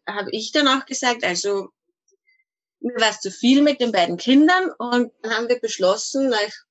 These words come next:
schon gutem Überlegen, gut, wir machen den Bauernhof nicht mehr weiter. Das war mal die erste Entscheidung. Das heißt, ähm, wir waren dann nicht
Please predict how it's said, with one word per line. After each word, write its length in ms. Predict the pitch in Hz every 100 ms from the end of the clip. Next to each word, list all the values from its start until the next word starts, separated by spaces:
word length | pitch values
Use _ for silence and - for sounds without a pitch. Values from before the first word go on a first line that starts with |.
| _
schon 300 | 220 240 269 - _ _ _
gutem 320 | 269 269 262
Überlegen, 640 | 240 208 202 208 254 302 349 - -
gut, 200 | - 285
wir 120 | 226 220
machen 320 | 170 202 226
den 120 | 226
Bauernhof 380 | 165 196 226 208
nicht 260 | 208 -
mehr 140 | 214 190
weiter. 420 | 131 - - - _ _ _ _ _
Das 120 | 185
war 80 | 226
mal 160 | 214 202
die 140 | 202
erste 340 | 165 190 - 165
Entscheidung. 480 | - 190 220 285 339 _ _ _ _ _ -
Das 100 | 220
heißt, 280 | 220 220 -
ähm, 380 | 208 208 220 - _ _ _ _
wir 260 | 196 233
waren 220 | 208 190 208
dann 280 | 226 214 - _ _ _ _ _ _
nicht 240 | - 247